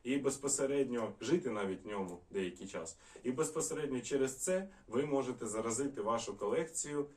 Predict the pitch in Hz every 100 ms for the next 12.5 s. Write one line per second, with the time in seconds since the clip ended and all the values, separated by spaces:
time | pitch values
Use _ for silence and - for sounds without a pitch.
0 | - - _ _ - - - 113 107 104
1 | 151 147 139 - - - - 107 104 139
2 | 147 147 - - - - - 107 101 104
3 | 101 98 95 98 95 82 - - - -
4 | 131 190 196 170 165 165 - 185 170 139
5 | 143 135 131 127 131 131 120 117 117 120
6 | 160 202 190 190 - - - - - 147
7 | 139 123 131 127 123 120 120 120 123 123
8 | 131 120 101 101 110 - - - 120 120
9 | 107 107 104 - 101 120 160 196 - 180
10 | 175 - - - - - - 131 160 175
11 | 165 - _ - - - - 143 160 160
12 | 139 110 120 139